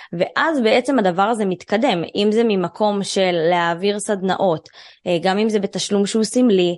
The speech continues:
ולהתחיל לעשות פגישות אחד על אחד, ולאט לאט להגדיל את זה, ולהתחיל ללוות אנשים לליווי שהוא מקיף, ואז להתחיל לעשות ליוויים קבוצתיים. לאט לאט הדבר הזה מתפתח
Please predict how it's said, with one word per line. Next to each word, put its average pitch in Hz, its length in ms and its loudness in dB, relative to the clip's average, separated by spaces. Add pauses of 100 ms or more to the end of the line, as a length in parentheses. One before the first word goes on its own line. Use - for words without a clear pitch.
(260)
ולהתחיל 185 460 -2
לעשות 214 260 -2
פגישות 214 400 -2
אחד 208 260 -2
על 220 100 2
אחד, 170 340 -2 (320)
ולאט 185 380 0
לאט 226 180 -2
להגדיל 196 460 0
את 175 120 -2
זה, 175 280 0
ולהתחיל 170 500 -2
ללוות 202 560 0
אנשים 190 480 -2
לליווי 175 460 0
שהוא 208 180 -2
מקיף, 190 480 -2 (320)
ואז 185 280 0
להתחיל 208 280 -2
לעשות 202 160 -2
ליוויים 214 280 2
קבוצתיים. 226 640 -2 (280)
לאט 311 420 -2
לאט 277 360 0
הדבר 196 260 0
הזה 240 280 0
מתפתח 214 520 -2